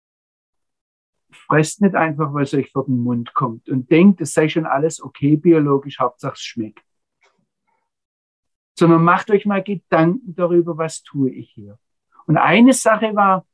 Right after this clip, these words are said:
wenn ihr ein Tier umbringt, das war ganz, ganz wichtig, nicht einfach nur Kehle durch und dann, ja, also Hauptsache es ist gut, sondern, ähm, ihr nehmt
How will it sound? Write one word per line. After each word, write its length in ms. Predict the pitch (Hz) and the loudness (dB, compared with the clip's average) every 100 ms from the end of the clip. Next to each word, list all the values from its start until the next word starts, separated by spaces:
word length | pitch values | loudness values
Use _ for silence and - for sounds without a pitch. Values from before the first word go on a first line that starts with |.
| _ - | _ -6
wenn 300 | 139 180 233 | 2 6 6
ihr 200 | 254 240 | 4 0
ein 100 | - | -6
Tier 340 | - 190 208 | -12 -4 -2
umbringt, 680 | - 185 185 156 139 117 139 | 0 0 -2 -6 -8 -8 -12
das 140 | - | -2
war 120 | 160 | -2
ganz, 320 | 151 180 208 | 0 -2 -2
ganz 300 | - 202 - | -4 -4 -2
wichtig, 380 | 175 160 - 123 | -2 -2 -2 2
nicht 220 | 202 202 | 2 2
einfach 420 | 185 208 208 214 185 | -2 -2 0 2 4
nur 400 | 196 196 - _ _ _ - | 6 4 2 _ _ _ -4
Kehle 360 | 165 180 214 | 4 4 4
durch 360 | 175 196 190 180 | 4 4 4 2
und 140 | 160 | 0
dann, 320 | 156 165 180 - _ _ - - 185 - _ _ | 0 -2 -4 -10 _ _ -20 -20 -20 -20 _ _
ja, 260 | 135 143 190 | 0 2 2
also 340 | 165 151 151 | 0 -4 -4
Hauptsache 340 | 131 156 - 185 | -2 -4 -4 -10
es 80 | 185 | -10
ist 160 | 143 | -2
gut, 360 | 175 208 277 _ _ _ _ _ _ _ _ _ | 4 4 4 _ _ _ _ _ _ _ _ _
sondern, 680 | 135 - 190 196 175 170 151 _ _ _ _ - | -10 -4 0 2 2 2 0 _ _ _ _ -2
ähm, 400 | 160 151 147 143 _ - | 0 0 -4 -10 _ 0
ihr 220 | 175 175 | 4 4
nehmt 540 | 165 165 185 240 254 | 2 0 4 4 2